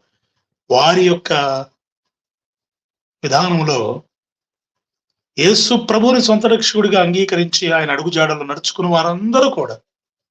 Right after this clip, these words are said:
అబ్రహామునకు, శారాలకు పిల్లలుగా ఉంటారని దేవుని వాక్యం సెలవిస్తుంది. అనగా దేవునికి అబ్రహాము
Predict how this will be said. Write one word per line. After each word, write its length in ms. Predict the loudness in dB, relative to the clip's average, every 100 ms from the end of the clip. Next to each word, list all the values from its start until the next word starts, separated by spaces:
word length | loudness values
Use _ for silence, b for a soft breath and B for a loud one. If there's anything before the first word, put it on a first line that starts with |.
| _ _ _ _ _ _ _ _ -8
అబ్రహామునకు, 600 | -4 0 0 0 -2 -2
శారాలకు 760 | -4 -2 0 0 -2 -2 -2 -2 _ _ _ _ -6
పిల్లలుగా 480 | 0 2 2 2
ఉంటారని 460 | 2 0 -6 -8 -8
దేవుని 260 | -8 -8 -8
వాక్యం 340 | -10 -12 -10
సెలవిస్తుంది. 600 | -10 -10 -14 -14 -20 -20 _ _ _ _ _
అనగా 520 | _ -4 -2 -2 -4 -10 _ _ _ _ _ _ _ _ _ _ _ _ _ _ _ _ -2
దేవునికి 880 | 4 6 6 4 2 2 2 -2 -12 _ _ _ _ _ _ _ _ _ _ _ _ _ _ _ _ _ _ _ _ _ _ _ _ _ _ _ _
అబ్రహాము 880 | -4 0 2 4 4 4 4 0